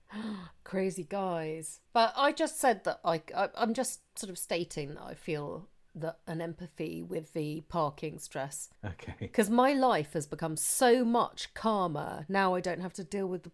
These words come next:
Speaker 1: pay and displays that are part of London
Speaker 2: <laughs>
Speaker 1: life.
Speaker 2: Oh, there we go. It's all about the pay and display. Now you don't.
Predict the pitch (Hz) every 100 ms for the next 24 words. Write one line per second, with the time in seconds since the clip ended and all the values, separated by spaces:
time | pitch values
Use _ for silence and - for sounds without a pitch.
0 | - - 190 180 180 180 - - 202 214
1 | 202 160 165 165 196 - - 170 - 180
2 | 180 196 196 294 262 156 156 - - -
3 | - 233 - 233 196 214 214 196 185 160
4 | 170 165 170 165 147 165 156 156 135 139
5 | - 147 123 120 95 - - - - -
6 | 143 170 165 165 156